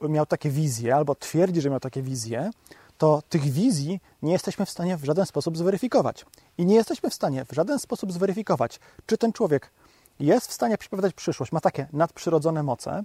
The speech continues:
czy po prostu nie buduje sobie w ten sposób biznesu. Czytałem taką teorię, że wskazywanie konkretnych miejsc w Polsce, gdzie ma być bezpiecznie, służyło zarobieniu pieniędzy przez zaprzyjaźnionych handlarzy nieruchomościami.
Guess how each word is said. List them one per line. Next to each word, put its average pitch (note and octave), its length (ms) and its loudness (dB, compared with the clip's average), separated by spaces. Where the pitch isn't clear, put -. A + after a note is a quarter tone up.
czy - 120 4
po D4+ 120 4
prostu - 420 0
nie A#3+ 140 4
buduje E3 320 4
sobie G3 180 4
w - 40 -6
ten A#3 140 0
sposób F3+ 320 -2
biznesu. B3 680 2
Czytałem E3+ 320 6
taką D3+ 280 0
teorię, C#3+ 420 2
że D#3+ 100 0
wskazywanie F3+ 520 4
konkretnych F3+ 440 0
miejsc F3+ 260 -2
w - 100 -16
Polsce, F3 320 4
gdzie E3+ 140 2
ma E3 40 4
być D#3+ 160 0
bezpiecznie, E3 480 0
służyło G#3 280 0
zarobieniu A#3 320 2
pieniędzy C#4 500 2
przez F3 200 0
zaprzyjaźnionych E3 680 2
handlarzy C#3 380 0
nieruchomościami. F3 720 -2